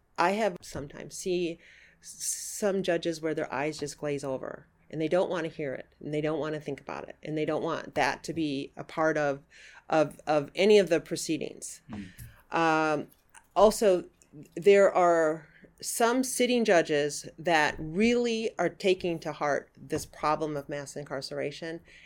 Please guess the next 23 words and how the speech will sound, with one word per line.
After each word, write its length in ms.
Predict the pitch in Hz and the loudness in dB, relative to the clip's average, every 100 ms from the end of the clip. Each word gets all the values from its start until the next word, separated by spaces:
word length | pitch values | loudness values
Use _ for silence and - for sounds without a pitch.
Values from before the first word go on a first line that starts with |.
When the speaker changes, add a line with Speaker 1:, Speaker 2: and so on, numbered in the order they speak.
| _ | _
Speaker 1:
and 120 | 165 | 0
are 160 | 160 156 | 2 2
working 680 | 151 170 175 180 170 170 170 _ | 2 2 2 -2 -2 -4 -8 _
to 440 | - 165 151 147 | -4 0 0 -2
do 200 | 139 170 | -4 -4
something 400 | 156 170 151 147 | -4 -6 -6 -6
about 340 | 139 135 139 160 | -4 -2 -2 -2
it. 160 | - - _ - - _ | -4 -8 _ -20 -20 _
Yet 220 | 180 175 | 2 4
there 100 | 185 | 4
are 100 | 170 | 4
some 360 | 165 214 180 185 | 2 0 2 0
sitting 300 | 196 180 170 | -2 0 0
judges 540 | 151 151 147 143 - _ - | -2 -2 -4 -6 -10 _ -4
that 360 | 165 165 - - | -2 -2 -4 -2
think 240 | 170 147 | -2 -2
that 180 | 156 147 | -4 -2
they're, 280 | 156 170 - _ - 117 | -2 0 -2 _ -20 -2
that 440 | 156 165 - 170 156 | 2 2 0 -10 4
they 120 | 180 | 4
have 220 | 185 165 | 4 -2
no 160 | 160 143 | -2 0
role 560 | 151 151 160 180 202 | 2 2 2 0 -4